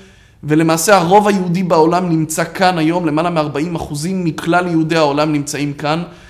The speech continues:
סבי זיכרונו לברכה היה תמיד אומר, כשהוא היה במחנות, הוא לא חלם בכלל שהוא אי פעם יעלה לארץ ישראל ויבנה כאן משפחה. הדבר היחיד שמקסימום הוא יכל לחלום באותן סיטו-,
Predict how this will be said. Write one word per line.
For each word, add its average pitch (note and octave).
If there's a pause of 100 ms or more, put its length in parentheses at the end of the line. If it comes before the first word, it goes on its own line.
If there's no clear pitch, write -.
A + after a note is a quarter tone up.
(140)
סבי F3
זיכרונו G3+
לברכה F3+ (360)
היה F3
תמיד F#3+
אומר, F#3 (360)
כשהוא F3
היה G3+
במחנות, G3+
הוא E3+
לא G3+
חלם G3+
בכלל C#3
שהוא C3+
אי F#3
פעם F3+
יעלה D#3+
לארץ E3+
ישראל E3 (260)
ויבנה C#3+
כאן E3+
משפחה. D3+
הדבר D#3+
היחיד F#3
שמקסימום F#3
הוא E3
יכל D#3
לחלום F3
באותן D3+
סיטו-, D#3+